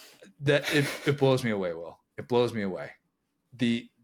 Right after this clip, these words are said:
the impact that he is making from a passing volume standpoint and the competition that he has played against, forget Connor Stalions and all that stuff.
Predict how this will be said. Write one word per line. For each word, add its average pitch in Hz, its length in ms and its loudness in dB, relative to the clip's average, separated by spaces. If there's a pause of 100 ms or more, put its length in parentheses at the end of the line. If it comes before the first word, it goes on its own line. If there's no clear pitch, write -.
the 123 220 -4
impact 139 580 -2
that 110 140 -2
he 123 140 -2
is 110 120 -2
making 101 320 -6
from 101 220 -4
a 95 160 -4
passing 110 520 -2
volume 117 540 -4
standpoint 175 600 -4
and 117 100 -8
the 98 60 -14
competition 113 560 -8
that 101 120 -6
he 110 120 -6
has 101 120 -4
played 101 420 -8
against, 143 420 -4 (260)
forget 135 380 0
Connor 123 240 0
Stalions 98 480 -2
and 92 80 -6
all 95 160 -2
that 85 220 -6
stuff. - 380 -10